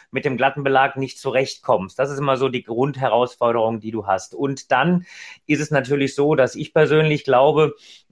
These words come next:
ähm, als Beispiel, ich weiß nicht, wie es bei Ying, das wäre spannend, wusste ich auch so, w-, würde mich wirklich interessieren, weil ich es einfach nicht weiß.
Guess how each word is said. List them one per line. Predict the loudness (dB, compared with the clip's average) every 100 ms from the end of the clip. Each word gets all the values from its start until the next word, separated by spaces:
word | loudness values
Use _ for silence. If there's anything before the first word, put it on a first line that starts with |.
| 0
ähm, | 4 4 2
als | -2 2
Beispiel, | 2 2 0 -2 0
ich | 2
weiß | 2 0
nicht, | -4
wie | -6
es | -2
bei | -2
Ying, | 0 0 0
das | 0 2
wäre | 2 2
spannend, | 0 0 0 -2 0
wusste | -2 0
ich | -4 0
auch | 0 0
so, | 0 2 2 0
w-, | -6 -4
würde | -2 0
mich | -2 -2
wirklich | -6 -6
interessieren, | -8 -6 -4 0 0 2
weil | 0
ich | 0
es | -2
einfach | -2 -4
nicht | -4 2
weiß. | 4 4 0